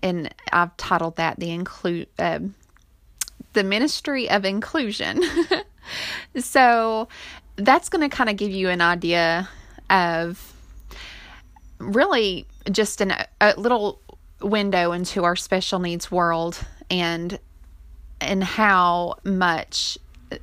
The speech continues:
that it means when I say that the little things are the big things in our world. We don't take anything for granted, and we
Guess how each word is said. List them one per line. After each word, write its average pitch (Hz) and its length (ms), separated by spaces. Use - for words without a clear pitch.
that 175 280
it 160 120
means 165 520
when 170 140
I 156 120
say 165 640
that 185 320
the 175 80
little 165 300
things 160 600
are 170 440
the 180 120
big 165 220
things - 480
in 190 220
our 175 300
world. - 480
We 190 140
don't 196 260
take 190 280
anything 185 420
for 185 180
granted, 180 720
and 175 580
we 175 560